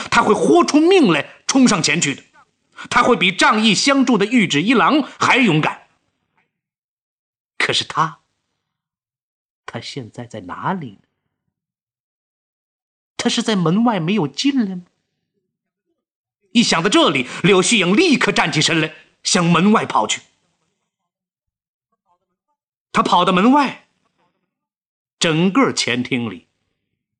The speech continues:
没有一个人，空荡荡，静悄悄的，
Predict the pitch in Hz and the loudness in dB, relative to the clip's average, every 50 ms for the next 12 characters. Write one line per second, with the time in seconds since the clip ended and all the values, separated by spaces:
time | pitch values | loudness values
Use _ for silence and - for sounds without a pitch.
0 | _ _ _ _ _ _ _ - 110 117 151 151 104 85 82 80 95 - - - | _ _ _ _ _ _ _ -6 -6 -6 -6 -8 -12 -14 -16 -18 -18 -14 -10 -10
1 | 101 - _ _ _ _ _ _ _ _ _ _ _ _ _ _ _ _ _ _ | -10 -10 _ _ _ _ _ _ _ _ _ _ _ _ _ _ _ _ _ _
2 | _ _ _ _ _ _ _ _ _ _ _ _ _ _ _ - - - 202 202 | _ _ _ _ _ _ _ _ _ _ _ _ _ _ _ -8 -4 0 0 0
3 | 196 190 185 175 180 - - 127 123 123 113 - - _ _ _ _ _ _ _ | 0 0 -4 -6 -8 -10 -10 -12 -12 -12 -12 -12 -14 _ _ _ _ _ _ _
4 | _ _ _ _ _ _ _ _ _ _ _ _ _ _ - - 180 143 131 120 | _ _ _ _ _ _ _ _ _ _ _ _ _ _ -10 -10 -8 -8 -10 -14
5 | - - - - - - - - - - _ _ _ | -16 -16 -16 -16 -16 -20 -20 -20 -20 -20 _ _ _